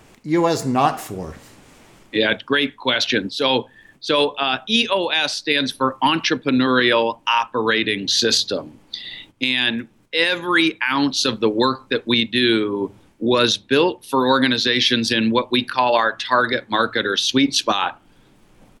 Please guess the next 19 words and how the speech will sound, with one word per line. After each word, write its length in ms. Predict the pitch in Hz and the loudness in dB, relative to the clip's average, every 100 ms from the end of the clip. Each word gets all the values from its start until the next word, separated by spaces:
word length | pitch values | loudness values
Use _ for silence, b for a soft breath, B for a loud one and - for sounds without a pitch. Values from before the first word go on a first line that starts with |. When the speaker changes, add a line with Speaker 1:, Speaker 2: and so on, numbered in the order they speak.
| - | -4
Speaker 2:
Generally, 400 | 147 175 160 143 | 0 2 2 2
companies, 680 | 147 151 151 139 127 - - _ _ _ - _ - - _ | 0 -4 0 0 0 -2 -6 _ _ _ -20 _ -20 -20 _
uh, 280 | 120 117 113 - | -2 0 -2 -2
with 220 | 131 131 | -4 0
between 460 | 127 - 139 123 | -4 0 0 0
ten 680 | 127 - 165 156 160 160 156 123 | -2 -6 0 2 2 0 -4 -4
and 240 | 120 117 | -4 -4
two 220 | - 151 | -2 0
hundred 280 | 147 143 135 | 0 0 0
and 120 | 123 | -2
fifty 360 | 139 139 - 127 | -2 -2 2 2
employees 920 | 113 107 131 127 123 127 127 123 117 | 2 -4 -4 0 2 2 2 0 -2
or 240 | 107 101 - _ _ _ _ | -2 -4 -10 _ _ _ _
two 320 | - 165 156 147 | -4 2 4 4
and 180 | 123 | 0
fifty 320 | - 147 139 131 | -2 -4 0 0
million 400 | 123 127 127 117 | 2 2 2 2
in 120 | 107 | 0
revenue. 500 | 117 131 139 143 143 | -2 0 0 0 0